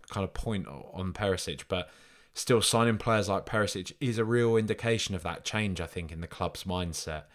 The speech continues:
The fact that we are now just thinking, like, "Let's get in, like, these sort of seasoned pros. Let's, let's give the manager, let's give somebody like Conte these players if he wants them.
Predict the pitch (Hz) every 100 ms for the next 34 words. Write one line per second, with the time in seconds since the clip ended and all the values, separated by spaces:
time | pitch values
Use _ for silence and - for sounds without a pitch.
0 | - - _ _ - - 117 92 104 107
1 | 101 98 101 98 95 - - 87 87 87
2 | - - 98 98 107 - - - 104 95
3 | 127 127 87 78 71 87 82 - 82 -
4 | 87 85 73 76 - 80 78 76 - -
5 | _ _ _ _ _ _ _ _ _ 190
6 | - 87 104 104 - - - _ _ _
7 | - 117 127 - 120 110 92 87 82 85
8 | 101 - 131 - 104 92 87 80 - 85
9 | - 80 76 87 82 - 87 80 78 92
10 | 95 95 82 - 73 85